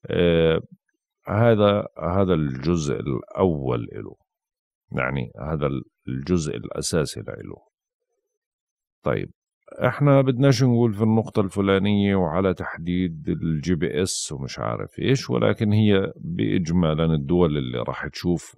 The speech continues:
ال-، ال-، هذا الخسوف. أول إشي، آه، شرق روسيا،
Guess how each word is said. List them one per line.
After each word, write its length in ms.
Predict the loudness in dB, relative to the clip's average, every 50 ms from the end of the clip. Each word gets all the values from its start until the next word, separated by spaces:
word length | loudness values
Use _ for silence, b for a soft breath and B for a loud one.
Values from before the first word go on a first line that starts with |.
| -14 -12
ال-، 300 | -10 -8 -6 -6 -6 -6 -6 -8 -8 -10 -14 -16 -18 -20 -20 -20 -18 -14
ال-، 800 | -12 -12 -12 -12 -12 -14 -16 -16 -20 -20 _ -18 -16 -14 -10 -6
هذا 260 | -2 0 0 2 2
الخسوف. 680 | 0 -2 -2 -8 -10 -6 0 2 4 4 4 2 -2 _ _ _ _ _ _ _ _ _ _ _ _ _ _ _ _ _ _ _ _ _ 0
أول 280 | 4 4 6 6 4 4
إشي، 500 | 2 0 0 0 0 0 0 0 -2 -4 -6 -6
آه، 360 | -2 0 0 2 2 0 0 -2
شرق 460 | 0 2 2 2 2 2 0 -6 -6
روسيا، 640 | -4 -2 -2 -2 -2 -2 0 0 0 0 -2 -4